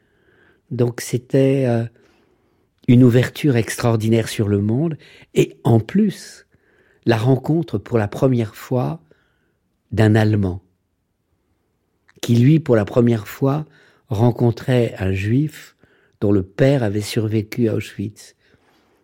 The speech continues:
Et un processus, nous nous sommes apprivoisés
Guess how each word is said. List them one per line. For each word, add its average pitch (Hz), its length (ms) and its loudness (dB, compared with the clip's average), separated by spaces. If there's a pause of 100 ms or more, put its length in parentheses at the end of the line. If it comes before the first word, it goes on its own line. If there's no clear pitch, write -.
(120)
Et 117 100 4
un 120 80 2
processus, - 800 -4 (1080)
nous 127 60 4
nous 123 100 6
sommes 120 300 4
apprivoisés 98 800 0